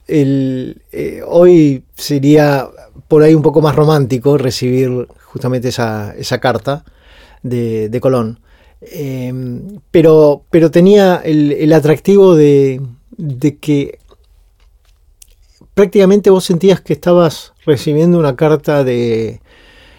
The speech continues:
una, algo raro, porque era una, una botella, era un pergamino, era un, era un pergamino quemado en los costados, que se estaba, o sea, na-, naturalmente se podía llegar a seguir de-, de-, desa-, deshaciendo. Em,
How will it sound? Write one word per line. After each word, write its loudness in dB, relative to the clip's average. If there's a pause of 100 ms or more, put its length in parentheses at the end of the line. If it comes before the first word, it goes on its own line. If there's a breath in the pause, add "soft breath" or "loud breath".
(200 soft breath)
una, 0
algo 2
raro, 2
porque -2
era 2
una, 2
una 0
botella, 2
era 2
un -2
pergamino, 2
era 0
un, -6 (380 soft breath)
era 2
un 4
pergamino 2 (320)
quemado 4
en 4
los 2
costados, 2
que -6
se -4
estaba, 2
o 2
sea, -2
na-, -4
naturalmente 2
se 0
podía 4
llegar 4
a 2
seguir -2
de-, -4
de-, -6
desa-, -4
deshaciendo. 0 (720 loud breath)
Em, -6